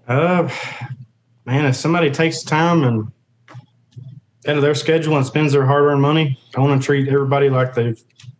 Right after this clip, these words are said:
been our friends for forever. So no matter how tired we are, we gotta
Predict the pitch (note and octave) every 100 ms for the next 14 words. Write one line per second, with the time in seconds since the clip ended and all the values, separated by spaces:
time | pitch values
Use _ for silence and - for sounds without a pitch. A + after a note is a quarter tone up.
0 | _ _ - C3+ C3 C3+ C#3+ C#3+ C3+ -
1 | A2 G2+ - _ _ - _ - A#2+ C#3+
2 | B2 G#2 G2 - _ - A#2 A2 G#2 G#2
3 | - - - - - - _ _ _ _
4 | - C#3 D#3 D3 D3 D3+ D3+ D3+ D3 C3
5 | B2+ B2+ C3 C3+ C3+ A#2+